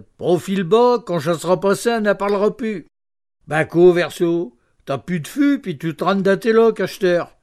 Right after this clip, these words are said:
À mon avis que t'es couf qui te casse, hein, tisote. Allez,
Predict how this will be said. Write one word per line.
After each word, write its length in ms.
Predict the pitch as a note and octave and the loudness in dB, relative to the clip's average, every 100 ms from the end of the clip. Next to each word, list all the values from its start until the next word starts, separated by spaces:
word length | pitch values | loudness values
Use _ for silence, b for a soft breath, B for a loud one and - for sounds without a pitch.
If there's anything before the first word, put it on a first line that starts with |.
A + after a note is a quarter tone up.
| _ - | _ -14
À 100 | G#2 | -10
mon 120 | C#3 | -2
avis 280 | D3+ E3 F#3 | -2 -2 -6
que 60 | |
t'es 140 | - D3+ | -8 -8
couf 240 | C3 A#2+ | -8 -10
qui 160 | - D3 | -10 -10
te 80 | - | 2
casse, 300 | C4 C4 A3+ | 4 4 0
hein, 80 | |
tisote. 600 | F3+ G#3 F3+ G3 F#3+ - _ _ _ | -4 -6 0 0 0 -6 _ _ _
Allez, 480 | A#2 D3 F#3 F3+ - | -6 0 2 2 -2